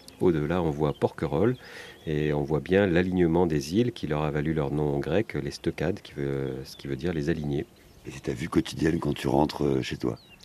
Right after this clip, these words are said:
Speaker 1: Quand je rentre, quand je me lève le matin, oui. <laughs> C'est une belle vue. C'est un beau point de vue.
Speaker 2: Qu'est-ce que t'as découvert à Porquerolles en arrivant ?
Speaker 1: Oula,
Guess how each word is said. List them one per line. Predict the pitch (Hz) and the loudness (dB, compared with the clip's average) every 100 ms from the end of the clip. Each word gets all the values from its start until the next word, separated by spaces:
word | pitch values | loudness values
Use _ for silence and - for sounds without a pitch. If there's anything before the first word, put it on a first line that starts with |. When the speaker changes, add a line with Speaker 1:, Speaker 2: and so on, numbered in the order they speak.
| - | -14
Speaker 1:
Quand | - 78 | -6 -2
je | |
rentre, | 76 65 80 - | -2 -2 -4 -2
quand | 76 | -4
je | 73 | -4
me | |
lève | 71 73 | -4 -2
le | 76 | -2
matin, | 69 - 85 82 | -2 -4 -4 -2
oui. | 82 - | -4 -6
<laughs> | 101 - - - | -6 -6 -10 -16
C'est | - - | -6 -2
une | 73 73 | -2 -2
belle | 76 87 | 2 2
vue. | 71 78 - - - - - - - - | 0 -6 -8 -16 -20 -18 -20 -20 -20 -18
C'est | - | -4
un | 78 | -2
beau | 73 101 | 2 0
point | - 76 | 0 -2
de | |
vue. | 67 65 - - - - - - - - - - - - | -2 -8 -14 -20 -20 -20 -20 -20 -20 -20 -20 -20 -10 -2
Speaker 2:
Qu'est-ce | - | 0
que | |
t'as | 156 98 | 4 6
découvert | 80 - 71 85 | 4 4 4 4
à | 69 | 4
Porquerolles | - 71 - 80 - - - - - - - | 0 -2 0 -2 -2 -20 -20 -20 -20 -12 -2
en | 78 | 2
arrivant ? | 73 67 71 80 - - - - - - - - - - | 2 2 0 -4 -14 -20 -20 -20 -20 -20 -20 -20 -20 -8
Speaker 1:
Oula, | 98 87 78 | -4 -2 -4